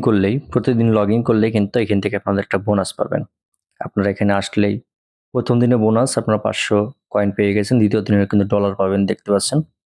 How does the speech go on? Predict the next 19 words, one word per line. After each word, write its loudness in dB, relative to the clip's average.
দ্বিতীয় 2
দিনে 2
আসলে -2
এটা -2
আনলক -2
হয়ে -2
যাবে। -2
দেখতে -2
পাচ্ছেন 0
এখানে 2
দেড় 2
ডলার 2
কিন্তু -2
প্রত-, -4
কালকে -2
আপনি 0
এক -2
ডলার 2
পাবেন 0